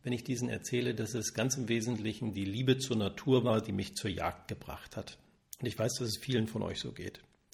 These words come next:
Und da verwundert es natürlich nicht, dass sich viele Jäger in den unterschiedlichsten Arten und Weisen für den Natur- und Artenschutz einsetzen.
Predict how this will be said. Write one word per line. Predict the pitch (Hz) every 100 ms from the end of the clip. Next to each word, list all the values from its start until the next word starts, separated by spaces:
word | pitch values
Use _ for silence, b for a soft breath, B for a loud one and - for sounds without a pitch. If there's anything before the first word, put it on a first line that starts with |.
| B B B
Und | 110
da | 123
verwundert | 120 117 147 160 127
es | 117
natürlich | 123 - 110 113
nicht, | 160 - -
dass | 120
sich | 123 - - B B B B B B B B _
viele | - 156
Jäger | 143 107 127 151 143
in | 110
den | 110
unterschiedlichsten | 123 127 127 135 - 110 - - 110 -
Arten | 117 127 143
und | 120 107
Weisen | 107 101 101 120 110
für | -
den | 110 107
Natur- | 110 - -
und | 107
Artenschutz | 98 - 123 - 107
einsetzen. | - - 107 - - -